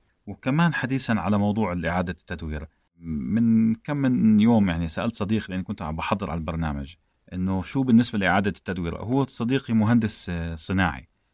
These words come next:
فشرح لي عن آلة بتقوم بتدويب العبوات البلاستيكية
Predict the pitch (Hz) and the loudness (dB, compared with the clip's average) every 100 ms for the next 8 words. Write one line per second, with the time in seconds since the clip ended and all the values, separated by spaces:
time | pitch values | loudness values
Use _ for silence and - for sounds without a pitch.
0 | _ - 101 143 165 139 113 113 135 135 | _ -12 -6 -2 -2 0 2 2 4 4
1 | 87 98 _ _ - - 151 127 120 110 | 4 0 _ _ -16 -8 -2 0 0 0
2 | 107 131 101 - - 92 92 120 123 98 | 4 4 4 0 -10 -8 -2 -2 -2 -6
3 | 104 - 110 107 104 104 | -6 -6 -8 -4 -2 -4